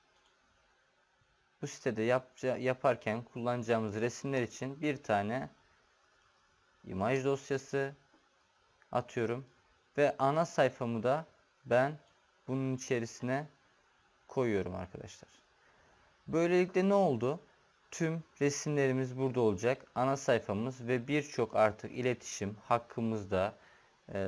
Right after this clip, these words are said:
hizmetlerimiz gibi birçok diğer sayfamız da burada olarak aslında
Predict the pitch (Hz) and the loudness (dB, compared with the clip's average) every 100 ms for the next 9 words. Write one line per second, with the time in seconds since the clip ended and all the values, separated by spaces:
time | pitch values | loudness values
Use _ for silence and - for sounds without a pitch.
0 | 98 95 95 95 98 131 127 131 120 117 | 0 0 0 -2 -4 -2 0 0 2 4
1 | 101 98 107 - 139 127 180 160 - 127 | 4 2 -4 -2 0 0 0 -2 -2 -4
2 | 110 - 147 135 - 143 135 135 117 147 | -4 0 2 2 2 0 2 0 -2 -4
3 | 156 135 156 180 - - - _ 170 165 | -4 0 0 0 -12 -20 -20 _ 0 2
4 | 143 135 139 139 180 - - - - 131 | 4 6 8 8 6 2 -20 0 6 6
5 | - 131 131 175 | 6 0 4 2